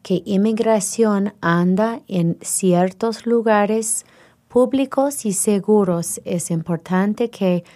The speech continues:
llaman a la oficina de nosotros o dejan de saber en el cen-, nuestro centro o la gente que trabajan encima, compañeras inmigrantes de las montañas.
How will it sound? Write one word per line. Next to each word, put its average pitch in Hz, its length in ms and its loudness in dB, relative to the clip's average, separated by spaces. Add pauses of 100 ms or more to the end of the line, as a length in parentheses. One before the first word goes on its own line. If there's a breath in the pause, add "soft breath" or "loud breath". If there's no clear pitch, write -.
(180 loud breath)
llaman 202 520 0
a 208 80 0
la 185 140 2
oficina 214 680 -2
de 185 180 -2
nosotros 226 800 -4 (320 loud breath)
o 165 140 -2
dejan 190 560 0
de 233 120 -2
saber 196 600 0
en 165 140 -2
el 143 180 -4
cen-, 185 480 -4
nuestro 190 580 -2
centro 233 680 -2 (380 loud breath)
o 160 280 2
la 160 260 -2
gente 214 500 -2
que 196 160 -4
trabajan 170 640 -2
encima, 165 800 -2 (480 loud breath)
compañeras 170 840 -2
inmigrantes 175 680 0
de 170 100 -4
las 151 240 -6
montañas. 165 840 -2